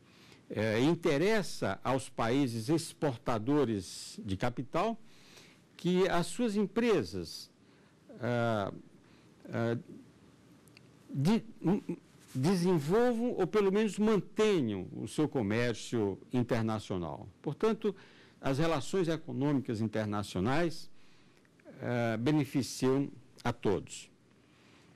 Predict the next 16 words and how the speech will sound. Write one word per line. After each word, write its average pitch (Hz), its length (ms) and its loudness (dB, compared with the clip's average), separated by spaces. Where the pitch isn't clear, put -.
Obviamente 143 680 2
que 92 680 -4
nada 135 380 0
obsta 98 760 -2
a 104 160 -4
que - 220 -8
um 131 100 4
Estado 113 560 -2
se - 200 -8
isole 131 540 0
dos 104 160 0
demais. 85 580 -4
Mas 98 340 -2
toda 139 260 2
a 113 40 4
história, 95 960 -2